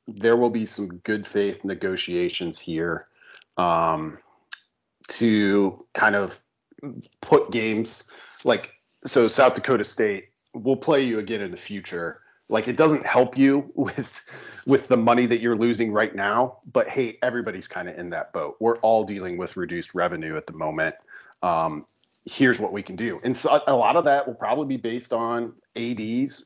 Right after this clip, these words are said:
relationships with other A Ds.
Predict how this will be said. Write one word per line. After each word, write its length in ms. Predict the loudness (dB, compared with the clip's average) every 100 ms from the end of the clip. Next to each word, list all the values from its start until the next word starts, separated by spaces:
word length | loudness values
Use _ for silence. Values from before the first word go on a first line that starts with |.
| -8
relationships 840 | -4 -2 -2 -2 2 2 0 0
with 260 | 0 0 -2 0
other 280 | 2 4
A 140 | 4 2
Ds. 480 | -2 -2 -4 -4